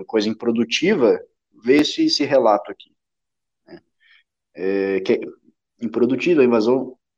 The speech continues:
embasada na mentira de ser realizada em terras improdutivas por pessoas que querem produzir, pois se criam cidades, loteiam terrenos, vendem e não produzem nada. Óbvio que tem gente bo-, de boa intenção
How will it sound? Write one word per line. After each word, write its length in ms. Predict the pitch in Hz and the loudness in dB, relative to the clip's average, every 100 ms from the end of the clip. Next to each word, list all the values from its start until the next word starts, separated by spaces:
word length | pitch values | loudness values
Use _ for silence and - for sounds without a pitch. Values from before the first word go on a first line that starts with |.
| - | -8
embasada 520 | 127 117 110 135 143 | 0 2 4 4 4
na 80 | 139 | 2
mentira 360 | 127 117 151 | 0 2 2
de 80 | 151 | 2
ser 160 | - 123 | 0 0
realizada 400 | 127 120 110 107 | 2 2 2 2
em 80 | 110 | 2
terras 240 | 107 107 | 0 0
improdutivas 600 | 110 127 143 131 135 143 | -2 -4 -2 -4 -4 -4
por 160 | - 156 | -2 0
pessoas 560 | 156 147 - 139 151 - - - | 0 0 0 0 0 -4 -18 -20
que 80 | - | -4
querem 300 | 143 143 143 | 0 0 2
produzir, 600 | 156 156 127 117 127 127 - _ _ _ | 2 2 2 0 0 -2 -8 _ _ _
pois 220 | 131 135 | 0 2
se 100 | 135 | 0
criam 260 | 135 131 135 | -4 -2 0
cidades, 520 | 139 170 113 117 120 | 2 2 4 4 4
loteiam 280 | 120 113 110 | -2 -2 -2
terrenos, 640 | 113 107 110 135 123 110 | -2 0 0 0 -2 -8
vendem 400 | 101 117 131 139 - _ _ | -4 -2 -2 -4 -10 _ _
e 60 | - | -8
não 120 | 127 | -6
produzem 380 | 135 143 127 147 | 0 2 2 2
nada. 400 | 135 104 - - _ _ _ _ _ _ _ _ _ _ _ _ - | 2 0 -2 -6 _ _ _ _ _ _ _ _ _ _ _ _ 0
Óbvio 320 | 147 160 156 | 2 4 0
que 80 | - | 2
tem 160 | 151 | 2
gente 260 | 135 147 151 | 2 0 -2
bo-, 460 | 107 110 127 127 127 | 0 4 6 4 0
de 100 | 120 | -2
boa 220 | 117 127 | 4 4
intenção 680 | 127 135 117 - - 131 | 4 -2 -2 -4 -2 -2